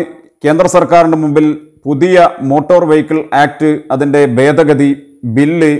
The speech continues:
ലോക്സഭയുടെ അംഗീകാരം നേടിയിട്ടുണ്ടെന്നും രാജ്യസഭയുടെ പരിഗണനയിലാണെന്നും ആയതിൽ ഇത് സംബന്ധിച്ച് വ്യക്തമായ നിർദ്ദേശങ്ങളും ആനുപാതികമായ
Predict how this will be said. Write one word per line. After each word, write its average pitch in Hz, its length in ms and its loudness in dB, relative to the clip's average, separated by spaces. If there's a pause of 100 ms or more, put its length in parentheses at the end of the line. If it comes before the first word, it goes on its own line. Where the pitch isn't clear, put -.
(680)
ലോക്സഭയുടെ 151 720 2 (500)
അംഗീകാരം 156 480 0
നേടിയിട്ടുണ്ടെന്നും 151 640 -2 (220)
രാജ്യസഭയുടെ 143 600 0 (100)
പരിഗണനയിലാണെന്നും 147 960 0 (460)
ആയതിൽ 180 380 2 (200)
ഇത് 156 80 -4 (100)
സംബന്ധിച്ച് 160 440 -4
വ്യക്തമായ 156 640 2 (680)
നിർദ്ദേശങ്ങളും 151 580 0 (120)
ആനുപാതികമായ 147 640 2